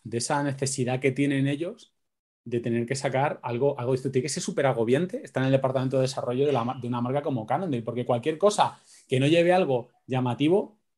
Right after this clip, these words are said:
va a resultar coñazo, va a parecer que Cannondale se, se ha vendido a, a, a, a la mediocridad.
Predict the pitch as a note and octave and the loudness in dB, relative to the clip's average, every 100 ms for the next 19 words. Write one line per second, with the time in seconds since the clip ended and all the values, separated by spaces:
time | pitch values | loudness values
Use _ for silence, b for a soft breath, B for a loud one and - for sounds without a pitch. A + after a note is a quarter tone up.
0 | _ A#2 C3 C#3 D3 D#3+ D#3+ B2 A#2+ E3+ | _ -4 -4 -2 -2 0 2 2 2 2
1 | B2+ A#2 C3+ C#3 C#3 C#3 C#3+ C#3+ D3+ D#3+ | 2 4 4 4 2 -4 -2 0 2 4
2 | F3 F3+ - B2 C3 - B2 C#3 D3+ D#3 | 2 2 -2 -2 -2 -4 -2 -2 0 2
3 | C#3+ C3+ B2+ A#2+ A#2 A#2 A2+ A2+ A2 A2+ | 4 4 4 2 2 0 -2 -4 -6 -8
4 | A2+ A2+ A#2+ C3+ C#3 B2 C3+ C3+ C#3 C3 | -10 -16 -20 -14 -10 -6 -6 -4 -4 -4
5 | A#2+ A#2+ A#2+ A2+ B2 E3+ | -4 -6 -8 -10 -12 -12